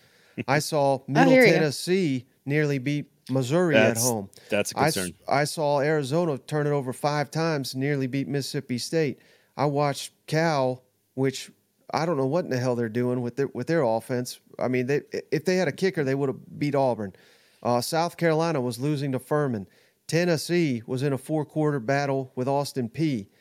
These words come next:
Speaker 2: Alabama just got stomped. I, I mean, it was, it's one game at Miami beat the hell out of A and M. Vanderbilt lost to Wake Forest. That was a not competitive. This, this is the entire league I just went through. It was every
Speaker 1: Well,
Speaker 2: damn game.
Speaker 1: a lot of, a lot of those were wins, by the way.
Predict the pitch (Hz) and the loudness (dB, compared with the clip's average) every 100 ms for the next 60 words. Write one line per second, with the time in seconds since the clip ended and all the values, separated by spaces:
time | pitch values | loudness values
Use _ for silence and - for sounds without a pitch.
0 | _ _ _ - 151 160 139 151 165 135 | _ _ _ -2 0 0 0 2 2 -2
1 | 131 - 135 123 - 156 147 117 - - | -6 -4 -2 -2 -4 -2 0 -2 -6 -20
2 | _ _ _ _ _ _ _ _ _ - | _ _ _ _ _ _ _ _ _ -10
3 | 62 62 107 143 147 151 151 131 147 135 | -6 -4 -4 0 0 0 -2 -2 -4 -4
4 | 131 147 175 165 175 175 165 139 156 170 | -4 0 0 0 0 0 0 -2 0 0
5 | 196 180 120 - _ 165 170 170 143 170 | 0 0 -4 -8 _ -2 0 0 2 2
6 | 170 143 143 156 151 170 127 104 _ _ | 2 0 0 0 0 0 -2 -6 _ _
7 | _ 113 131 175 175 131 131 123 - 139 | _ -4 0 2 2 2 2 0 0 0
8 | 147 143 131 143 131 160 160 117 139 127 | -2 -4 -2 -2 -4 -4 -2 -2 -4 -2
9 | 131 135 147 - 143 123 143 139 123 - | -2 0 -2 -4 -10 -4 -2 0 -2 -2
10 | 165 - 170 165 160 170 151 175 180 - | -4 -2 -6 -4 -2 0 2 0 0 -6
11 | - 147 233 254 120 117 - 117 113 104 | -2 0 0 0 -2 -4 -4 -6 -4 -8
12 | - _ _ _ _ _ _ _ _ _ | -8 _ _ _ _ _ _ _ _ _
13 | _ _ _ 139 143 139 175 185 185 165 | _ _ _ -4 -2 2 2 2 2 2
14 | 156 190 196 240 240 131 147 143 139 143 | 0 0 0 2 4 8 10 8 8 10
15 | 160 165 135 131 113 127 110 104 90 85 | 10 10 8 6 6 4 4 0 0 0